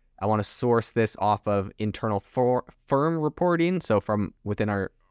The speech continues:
own company and the data we have inside of our company, I want to, you know, maybe your company has premium subscriptions to some financial journals.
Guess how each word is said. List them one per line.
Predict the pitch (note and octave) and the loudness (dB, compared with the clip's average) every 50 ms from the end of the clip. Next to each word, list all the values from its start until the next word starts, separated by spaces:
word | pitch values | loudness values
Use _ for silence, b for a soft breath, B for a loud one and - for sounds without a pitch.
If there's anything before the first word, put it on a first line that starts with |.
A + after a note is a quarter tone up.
| - | -4
own | G2+ G#2+ G2+ G2 | -2 -2 -2 -2
company | - - C3+ C3 B2+ D#3 D3+ | -2 -2 -2 0 0 0 0
and | C3+ A2 | 0 0
the | G2 | 0
data | G#2+ G#2 G2+ | 0 0 2
we | G#2 G#2 | 2 0
have | G2+ G2 | 0 0
inside | G2+ G2 - G2 | -2 -2 -2 -2
of | F#2 F2+ | -2 -2
our | - | -4
company, | - - E3 E3 D#3+ E3 E3 D#3+ b b b b b b | -2 -2 -2 0 0 0 0 -2 b b b b b b
I | G2 G#2+ | -4 -2
want | A2 A2+ A2+ A2 G#2 - - | 0 2 2 0 0 -2 -2
to, | - A#2 A2 G#2+ G#2+ G2+ - _ _ - | 0 2 2 2 2 0 -2 _ _ -4
you | A#2 | -2
know, | A2+ | 0
maybe | A2+ A2+ A2+ A2 A2+ | 2 2 2 2 2
your | A2+ A2 G#2+ | 2 0 0
company | - - A#2 G#2+ - A#2 A2 G#2+ G#2+ | 0 -2 -2 -2 -2 0 0 0 0
has | G#2 - - G2+ G2+ G2+ G#2 G#2 G2+ - - _ | 0 0 0 2 2 4 2 2 0 -2 -8 _
premium | - - - A#2+ A#2 A2+ A2+ A2 G#2+ G#2+ | -8 -2 0 0 2 2 2 2 0 0
subscriptions | - - G#2 F2 - - - G#2 E2+ - - G#2+ G#2 G#2 G2+ - | -2 -4 -6 -6 -6 -4 -4 -4 -2 -2 -4 -2 -2 -2 -4 -4
to | - - G#2 | -4 -4 -4
some | G2 - - G2 F#2+ | -2 -2 -2 -2 -2
financial | - F#2 G2 A2+ B2 B2+ - C#3 B2+ | 0 0 0 2 0 0 -2 -4 -4
journals. | B2+ B2+ B2+ B2+ B2+ B2+ B2+ B2 - | -2 0 0 2 2 2 0 0 -4